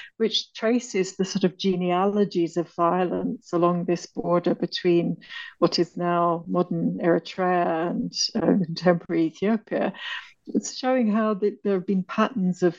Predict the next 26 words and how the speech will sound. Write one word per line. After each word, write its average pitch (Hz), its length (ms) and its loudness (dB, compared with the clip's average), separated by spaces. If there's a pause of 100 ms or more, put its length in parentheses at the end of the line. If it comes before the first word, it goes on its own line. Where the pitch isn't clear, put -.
violent 185 680 0
exchange 190 760 -2
in 170 160 0
this 170 240 -2
area 180 400 0
really 202 300 2
for, 175 600 -2
for 175 320 0
hundreds, 180 540 -2
if 175 180 -4
not - 220 0
thousands 165 480 -2
of 165 160 -6
years. 190 340 0 (380)
And 196 120 0
that's - 240 -2
one 185 280 0
of 180 180 -2
the, 170 280 -2
the 175 60 0
legacies - 600 0
which - 240 0
needs 170 300 -2
to - 100 -4
be 156 140 0
confronted. - 760 -2